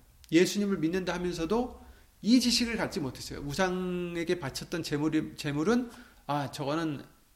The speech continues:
절대 가까이서는 안 되고 먹어서는 안 된다"라고 이제 생각하는 사람들이 있을 거예요. 왜냐하면 이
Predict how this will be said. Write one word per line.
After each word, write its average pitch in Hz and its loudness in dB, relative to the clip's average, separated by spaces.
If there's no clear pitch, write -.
절대 160 0
가까이서는 156 0
안 127 -2
되고 196 2
먹어서는 139 0
안 131 -2
된다"라고 143 2
이제 147 0
생각하는 180 -2
사람들이 143 -4
있을 165 -2
거예요. 127 -6
왜냐하면 180 0
이 160 0